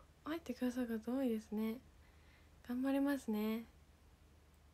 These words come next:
そうね、ですね。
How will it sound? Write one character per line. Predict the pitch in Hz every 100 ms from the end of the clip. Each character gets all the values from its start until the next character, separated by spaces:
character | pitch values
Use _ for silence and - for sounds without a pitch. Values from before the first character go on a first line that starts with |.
| - - - - - - - - - - - - - - - - - - - - - - - - - - - -
そ | - 320
う | 277
ね、 | 254 262 262 262
で |
す | 247 -
ね。 | 220 247 262 247